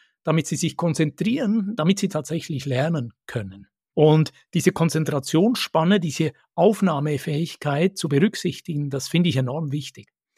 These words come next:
Aber dazu auch unsere Haltung, wie wir den beteiligten Menschen begegnen und wie wir selber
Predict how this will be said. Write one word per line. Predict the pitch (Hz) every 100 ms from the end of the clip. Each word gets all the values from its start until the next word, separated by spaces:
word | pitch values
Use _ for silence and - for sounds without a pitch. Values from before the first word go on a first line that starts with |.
| _ _ _ _
Aber | - 156
dazu | 165 - 285
auch | 220 185
unsere | 165 165 131
Haltung, | 120 196 240 - 123 107 - _ -
wie | 131 170
wir | 175
den | 165
beteiligten | 143 - 120 151 - 147
Menschen | 135 147 - 127
begegnen | 131 135 233 233 - 110 110 _ -
und | 180 147
wie | 170 180
wir | 160 151
selber | 135 - 202 262 147 107